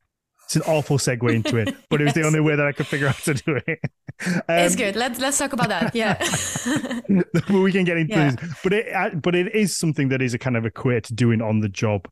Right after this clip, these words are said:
Speaker 1: Um, now I think a lot of profession
Speaker 2: Mm.
Speaker 1: actually, or maybe it was in the eighties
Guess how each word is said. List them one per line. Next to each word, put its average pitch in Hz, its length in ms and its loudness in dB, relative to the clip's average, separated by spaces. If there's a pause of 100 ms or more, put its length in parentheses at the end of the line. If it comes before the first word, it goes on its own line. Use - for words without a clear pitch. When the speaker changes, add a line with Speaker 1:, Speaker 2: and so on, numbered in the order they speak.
Speaker 1:
Um, 107 460 -2 (240)
now 127 120 2
I 120 40 0
think 120 160 0
a 117 40 4
lot 117 200 2
of 107 200 0 (400)
profession 131 600 -2
Speaker 2:
Mm. 196 240 -6
Speaker 1:
actually, 123 720 0 (360)
or 156 100 2
maybe 196 260 2
it 170 80 4
was 139 640 -2 (1500)
in 131 100 4
the 127 120 4
eighties 113 680 -2